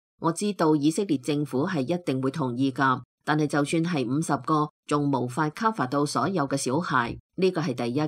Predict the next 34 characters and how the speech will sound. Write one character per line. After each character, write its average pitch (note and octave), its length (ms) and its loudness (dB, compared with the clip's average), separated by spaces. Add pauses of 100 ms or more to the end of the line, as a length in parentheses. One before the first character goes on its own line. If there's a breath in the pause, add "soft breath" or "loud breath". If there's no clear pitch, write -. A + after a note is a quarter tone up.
個。 C3 300 2 (220)
第 D#3 280 4
二 D#3 60 6
個， D#3+ 260 4
等 D3 200 0
於 G#3+ 80 0
係 E3 220 -2
俾 C3 240 0
呢 G3 120 2
啲 G3 100 -2
恐 E3 180 -2
怖 D3+ 160 2
分 B2+ 220 -2
子 B2 180 -4
喘 C#3 260 0
息 F3 140 -2
嘅 D3+ 100 0
時 B2+ 220 -2
間， C3 340 0 (320)
佢 F3 120 2
哋 E3 80 0
可 E3+ 160 2
以 F#3 180 0
重 C3 260 -2
整 B2+ 240 -2
佢 E3+ 160 0
哋 C#3+ 120 0
嘅 C#3+ 100 0
裝 F#3 260 2
備， C3 220 0 (160)
仲 C3 180 0
有 B2+ 200 0
補 B2 240 0
給。 E3+ 320 -2